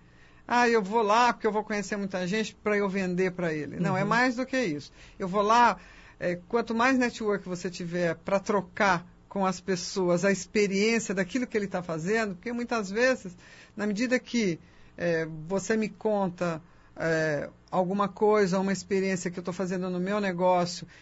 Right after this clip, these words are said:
Speaker 1: que é um pet shop, você tem uma padaria e você fala, "Puxa, mas eu podia fazer isso daí lá também", né? Então, eu acho que esses insights, é, essa troca de experiência por pessoas que têm os mesmos problemas que você,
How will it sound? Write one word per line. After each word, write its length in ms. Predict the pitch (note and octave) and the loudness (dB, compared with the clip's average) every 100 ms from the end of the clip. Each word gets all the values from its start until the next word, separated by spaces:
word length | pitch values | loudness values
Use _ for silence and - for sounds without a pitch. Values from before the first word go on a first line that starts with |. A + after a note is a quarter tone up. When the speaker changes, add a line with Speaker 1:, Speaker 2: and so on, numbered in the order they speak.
| - | -20
Speaker 1:
que 220 | - G3 F#3+ | -8 -2 -2
é 80 | |
um 80 | F#3 | -2
pet 240 | F3+ F3+ F3 | -4 -4 -6
shop, 640 | - A3 A#3 A3 D#3+ C#3+ - - | -2 4 4 2 -4 -12 -14 -8
você 360 | G3+ A3 - A3+ | 0 0 4 2
tem 220 | A3+ A3 | 4 2
uma 160 | G#3+ G3 | 2 0
padaria 640 | G3+ F#3 F#3 A#3+ B3+ G3+ | -2 0 0 2 2 0
e 120 | A#3 | 0
você 240 | A3+ A3+ G#3+ | -2 -2 -2
fala, 180 | A3+ G#3+ | -4 -4
"Puxa, 380 | - A#3+ - | -8 -8 -6
mas 160 | A3+ G#3+ | -6 -6
eu 80 | A#3+ | -8
podia 500 | - A3 F3+ A#3 D4+ | -8 -10 -6 -4 -2
fazer 300 | - A#3+ A#3+ | -2 -2 -2
isso 180 | - G#3 | -6 -4
daí 260 | G#3+ A#3 | -2 -2
lá 140 | A#3 A#3 | -2 -2
também", 480 | B3 B3 F#3+ F#3 F3 - - - - | -2 0 0 -2 -8 -20 -20 -20 -10
né? 280 | F3+ G#3 G3+ | -2 2 2
Então, 320 | F#3 C4 D4 D4 | 0 0 2 4
eu 60 | |
acho 220 | C#4 C4 | 2 2
que 100 | - | 0
esses 280 | D4+ - B3 | 0 2 -2
insights, 880 | A3+ F#3+ - A3+ A#3+ A3 F#3 F3 E3+ - - - | -2 -2 2 4 4 2 -4 -6 -6 -10 -20 -4
é, 140 | F3 F3+ | 2 2
essa 260 | G#3 A#3 | 2 2
troca 540 | G#3 - A3+ A#3 A3 G3+ | 0 2 4 4 2 -4
de 60 | |
experiência 720 | F#3 - G3 F3 G#3+ A3 G#3+ | -4 -4 -2 0 0 0 -2
por 160 | F#3+ F#3+ | -6 -6
pessoas 420 | F3 F3+ G#3+ G#3 | -6 -4 -4 -4
que 100 | - | -6
têm 240 | G3 G3+ G3 | -6 -4 -2
os 160 | F3 | -2
mesmos 380 | F#3+ A#3 G3+ F#3+ | 0 0 0 -6
problemas 560 | - G3 F3+ F3 F3 F3 | -6 -4 -4 -4 -4 -6
que 120 | E3+ | -10
você, 540 | D#3+ D3+ - B3+ F#3 | -8 -10 -2 0 0